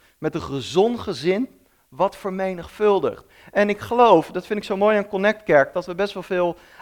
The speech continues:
aandacht hebben voor karakter. En ik denk, gezonde karakters zijn nodig voor gezonde huwelijken.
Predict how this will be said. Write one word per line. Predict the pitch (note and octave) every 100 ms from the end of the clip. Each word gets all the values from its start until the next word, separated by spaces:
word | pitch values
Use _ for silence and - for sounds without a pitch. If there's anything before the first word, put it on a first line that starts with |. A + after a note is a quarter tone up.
| -
aandacht | G#3 A#3 A#3+ A3+ -
hebben | F#3+ E3+
voor | F#3
karakter. | - E3+ F#3+ F#3+ - A#2 E2+ _ _ _ -
En | F3+
ik | F3
denk, | G#3
gezonde | - F3+ B2 B2+ B3 C#4+ C#4
karakters | A#3 G3 A3 - A#3+ -
zijn | G3 F3
nodig | F#3 G#3 G#3 -
voor | G3+
gezonde | G3 C#3 G#3 G3
huwelijken. | G3 A#3 G#3+ - G#2